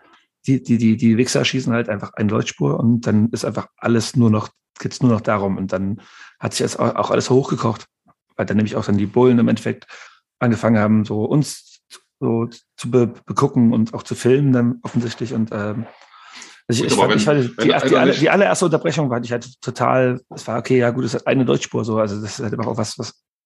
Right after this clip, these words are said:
Speaker 1: also man muss halt einfach vielleicht, denke ich, so, und ich bin auch kein Schiedsrichter, vor allem nicht in der Regionalliga, aber ich fand das, die-, diese erste Unterbrechung fand ich total Banane,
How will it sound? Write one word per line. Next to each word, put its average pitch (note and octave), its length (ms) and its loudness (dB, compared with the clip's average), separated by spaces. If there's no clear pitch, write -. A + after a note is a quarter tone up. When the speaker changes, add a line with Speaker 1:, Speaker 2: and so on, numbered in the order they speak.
Speaker 1:
also A2+ 140 -8
man A#2 100 4
muss B2 360 4
halt - 160 -2
einfach B2+ 180 -8
vielleicht, - 460 -6
denke A#2 200 -6
ich, F3+ 220 -4
so, D3 240 0
und C#3 100 -2
ich - 60 -18
bin - 120 -4
auch G#2 80 -4
kein G#2 120 -4
Schiedsrichter, C3+ 580 -2
vor - 460 -8
allem B2+ 100 2
nicht - 100 0
in F3+ 100 4
der D3 100 6
Regionalliga, A#2+ 760 2
aber A#2 120 -4
ich - 80 -10
fand A#2 120 2
das, - 200 -8
die-, A2+ 160 -4
diese G#2+ 240 -2
erste B2+ 200 2
Unterbrechung B2 360 0
fand A2+ 180 2
ich A2 120 -2
total A2+ 300 -2
Banane, G#2 460 -4